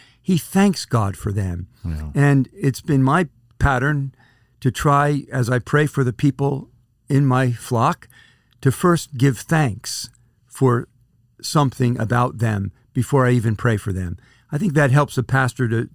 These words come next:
Speaker 1: to have goodwill and good thoughts toward the people he is caring for.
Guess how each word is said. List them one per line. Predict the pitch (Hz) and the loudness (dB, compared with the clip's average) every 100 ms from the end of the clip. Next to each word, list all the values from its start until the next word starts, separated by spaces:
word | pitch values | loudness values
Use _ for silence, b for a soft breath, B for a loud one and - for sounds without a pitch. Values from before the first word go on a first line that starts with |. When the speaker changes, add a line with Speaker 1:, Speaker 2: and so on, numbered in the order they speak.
| - | -8
Speaker 1:
to | 117 | -4
have | 110 110 95 | -2 -2 0
goodwill | 127 107 117 110 95 - b b - | 0 2 2 2 -2 -8 b b 0
and | 120 95 | 0 4
good | 139 - | 2 2
thoughts | - 127 107 - | 0 0 -2 -6
toward | - 135 123 104 | -4 0 0 -2
the | |
people | - 135 120 110 104 | -4 -2 -2 -2 -4
he | 98 110 | -2 -2
is | 98 | -4
caring | - 113 110 95 | -4 -2 -2 -2
for. | 104 92 - | -6 -8 -8